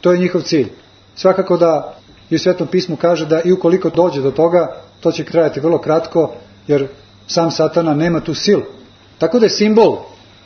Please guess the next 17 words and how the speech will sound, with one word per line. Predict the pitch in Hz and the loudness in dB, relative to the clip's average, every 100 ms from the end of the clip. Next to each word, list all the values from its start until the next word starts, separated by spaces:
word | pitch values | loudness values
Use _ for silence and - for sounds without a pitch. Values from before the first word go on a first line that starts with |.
| - - - | -20 -20 -20
svih | 147 - 226 226 | -10 -2 -2 0
tih | 220 - - - _ _ _ | -2 -2 -8 -20 _ _ _
svetovnih | - 180 180 208 151 - | -2 0 2 0 0 0
sekti, | 185 185 - 143 - - 151 | 0 0 -2 -2 -2 -12 -4
naročito | 165 175 165 | -2 -2 -2
masonerije, | 151 - 156 170 196 175 - - - _ | -4 -2 0 2 4 2 -2 -18 -20 _
znači, | 170 165 | -6 -4
piramida | 180 190 180 196 139 - - _ _ _ _ - | 0 0 2 0 -2 -8 -18 _ _ _ _ -8
sa | - | 0
izdvojenim | 165 165 196 185 156 | 0 2 2 2 2
vrhom, | 156 - 101 - _ _ _ _ - | -2 -4 -16 -20 _ _ _ _ -2
da | 160 | 0
je | 156 | 2
baza | 123 151 196 185 185 151 - - - | 2 2 2 2 0 -2 -14 -20 -10
masa | 151 170 196 - 175 | -2 0 0 0 -2
koja | 170 151 | 0 0
grca | 135 202 202 196 156 | 2 -2 0 0 0